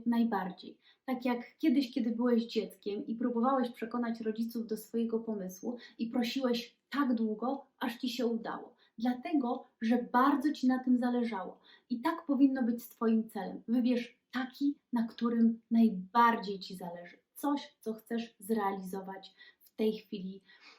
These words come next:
najbardziej na świecie. Drugim powodem może być to, że nie śledzisz swoich postępów. A więc stawiasz sobie cel, no bo tak wypada przecież pod koniec roku, i nic więcej z tym nie robisz. Nie masz żadnego planu,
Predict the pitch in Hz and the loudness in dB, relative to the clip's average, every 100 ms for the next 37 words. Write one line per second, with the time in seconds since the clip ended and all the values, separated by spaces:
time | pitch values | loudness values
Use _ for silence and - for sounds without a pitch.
0 | _ 220 202 190 180 185 180 180 - - | _ 0 2 0 -4 -4 -8 -8 -10 -12
1 | - - _ _ _ 233 330 339 277 226 | -12 -20 _ _ _ 0 2 10 10 10
2 | 180 170 196 277 269 - _ 294 294 226 | 0 -4 2 4 2 -2 _ 2 4 2
3 | - - 185 190 - _ - 277 294 285 | -2 -10 -6 -6 -6 _ 0 8 10 8
4 | 277 240 220 - - 202 - 196 185 - | 4 0 0 -8 -8 -10 -10 -14 -12 -14
5 | 185 - _ _ 269 240 247 226 - - | -16 -18 _ _ -2 2 2 0 -8 -20
6 | - 320 277 226 208 180 - _ - 190 | -4 2 2 0 -6 -14 -16 _ -6 0
7 | 285 277 233 - _ _ 226 202 185 185 | 2 2 0 -8 _ _ -2 0 -2 -6
8 | - - 196 180 190 269 262 185 - 185 | -10 -8 -6 -4 -2 2 4 2 -2 -10
9 | 185 - 185 - 180 175 180 - - - | -12 -14 -16 -12 -8 -8 -10 -16 -16 -10
10 | 311 339 - _ _ _ _ _ 311 320 | -8 -8 -12 _ _ _ _ _ 10 10
11 | 349 277 254 294 277 277 226 - 247 226 | 10 4 8 8 8 4 -2 0 2 4
12 | 220 185 - - - _ _ _ _ 285 | 2 0 -4 -14 -20 _ _ _ _ 8
13 | 294 277 - - 220 254 240 240 240 226 | 10 10 6 -8 -2 2 2 4 2 0
14 | 190 170 - | -2 -2 -6